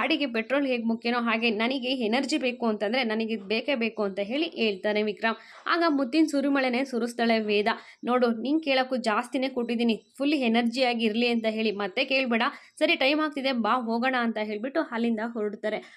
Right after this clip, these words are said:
ಹಾಗೇನೆ ಬೈಕಲ್ಲಿ ಇಬ್ರು ಕೂಡ ತುಂಬಾನೇ ಖುಷಿ ಖುಷಿಯಾಗಿ ಮಾತಾಡ್ಕೊಂಡು ಹೋಗ್ತಾ ಇರ್ತಾರೆ. ವೇದನ್ನ ಕೇಳ್ತಾನೆ ವಿಕ್ರಮ್, "ಫಸ್ಟ್ನೇ ಸಂಬಳ ಸಿಗುತ್ತಲ್ಲ,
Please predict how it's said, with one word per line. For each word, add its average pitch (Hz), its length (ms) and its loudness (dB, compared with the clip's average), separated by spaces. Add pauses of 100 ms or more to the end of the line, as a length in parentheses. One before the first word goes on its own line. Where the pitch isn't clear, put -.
(180)
ಹಾಗೇನೆ 359 260 2
ಬೈಕಲ್ಲಿ 277 440 0
ಇಬ್ರು 254 360 -4
ಕೂಡ 269 160 -4 (120)
ತುಂಬಾನೇ 233 360 0
ಖುಷಿ 233 220 -6
ಖುಷಿಯಾಗಿ 247 420 -2
ಮಾತಾಡ್ಕೊಂಡು 233 720 -2
ಹೋಗ್ತಾ 220 360 -6
ಇರ್ತಾರೆ. 233 640 -4
ವೇದನ್ನ 269 540 2 (140)
ಕೇಳ್ತಾನೆ 240 340 -2
ವಿಕ್ರಮ್, 233 400 0 (300)
"ಫಸ್ಟ್ನೇ 247 340 2
ಸಂಬಳ 262 260 2
ಸಿಗುತ್ತಲ್ಲ, 240 460 0